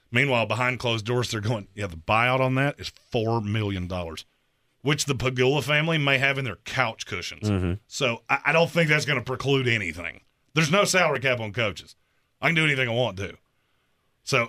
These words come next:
Speaker 1: for me, this is one of those stories that it sounds really good, and you throw it out in a Friday media dump right before the fourth of July week.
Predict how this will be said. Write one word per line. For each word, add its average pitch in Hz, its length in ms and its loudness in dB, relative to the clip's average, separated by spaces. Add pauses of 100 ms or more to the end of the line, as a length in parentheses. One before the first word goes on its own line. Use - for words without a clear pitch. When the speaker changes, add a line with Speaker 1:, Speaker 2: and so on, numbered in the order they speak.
(120)
Speaker 1:
for 151 180 0
me, 202 400 6
this 165 220 2
is 160 100 0
one 170 120 4
of 165 60 4
those 147 120 2
stories 170 340 2
that 156 100 0
it 185 80 2
sounds 165 400 0
really 196 200 4
good, 208 400 2 (200)
and 107 140 -6
you 170 100 0
throw 175 220 2
it 185 80 0
out 190 160 4
in 156 120 4
a 117 60 0
Friday 160 400 2
media 180 340 2
dump 190 360 0
right 131 380 2
before 156 320 2
the 170 80 0
fourth 175 240 2
of 165 60 -4
July 175 320 4
week. 185 340 0